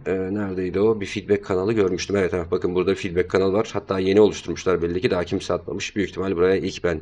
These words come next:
atıyor olacağım. Feedback'i birazdan atarım. E, testneti yaptığım için. Ne yapacağım onu da atarken arkadaşlar? Önce şunu bir gönderelim.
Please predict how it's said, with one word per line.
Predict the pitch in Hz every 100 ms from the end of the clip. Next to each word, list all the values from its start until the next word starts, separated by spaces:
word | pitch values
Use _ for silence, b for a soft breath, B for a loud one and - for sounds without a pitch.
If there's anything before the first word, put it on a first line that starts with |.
| -
atıyor | - - 80
olacağım. | 71 80 82
Feedback'i | 73 80 85 82
birazdan | 80 85 80 82
atarım. | 85 90 98 - _ _
E, | 78 76
testneti | 85 82 82 80
yaptığım | 80 - 82
için. | 82 135 135 B B B B B
Ne | 131
yapacağım | 120 92 101 92
onu | 87
da | 85
atarken | 69 98 82 90
arkadaşlar? | 82 80 82 80 110 110 - - - -
Önce | 92 85
şunu | - 85
bir | 82
gönderelim. | 85 85 85 82